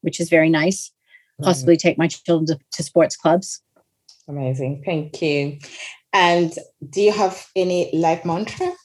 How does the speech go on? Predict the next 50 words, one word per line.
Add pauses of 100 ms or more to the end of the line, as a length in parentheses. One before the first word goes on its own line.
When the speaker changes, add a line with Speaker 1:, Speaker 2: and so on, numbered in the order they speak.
(720)
Speaker 2:
And
are
you
able
to
share
it? (1040)
Speaker 1:
Uh,
yeah,
I
think
I've
covered
a
few
of
these
things
already,
uh,
but
I
would
say (420)
make
it
happen
for
yourself. (340)
Speaker 2:
Make
it
happen
for
Speaker 1:
I
Speaker 2:
yourself.
Speaker 1:
think
I'd
also
say (100)
make
it
count. (500)
Speaker 2:
Yes. (100)
Okay.
Speaker 1:
You
know,
Speaker 2:
Make
Speaker 1:
there's
Speaker 2:
it
count.